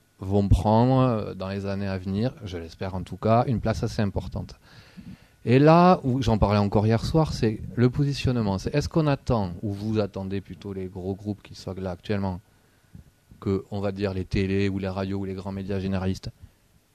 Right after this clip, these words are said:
viennent vers vous ? Euh, et dans ce sens-là, on peut parler qu'on pourrait donner l'exemple de Numéricable qui vous sponsorise, et cetera. Et là, on rebondit sur les problèmes, euh, de, de liberté ou pas.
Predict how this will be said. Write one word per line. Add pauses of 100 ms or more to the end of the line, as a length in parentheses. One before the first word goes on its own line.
(180)
viennent
vers
vous ? (1800)
Euh,
et
dans
ce
sens-là,
on
peut
parler
qu'on
pourrait
donner
l'exemple
de
Numéricable
qui
vous
sponsorise,
et
cetera.
Et
là,
on
rebondit
sur
les
problèmes, (500)
euh,
de,
de
liberté
ou
pas.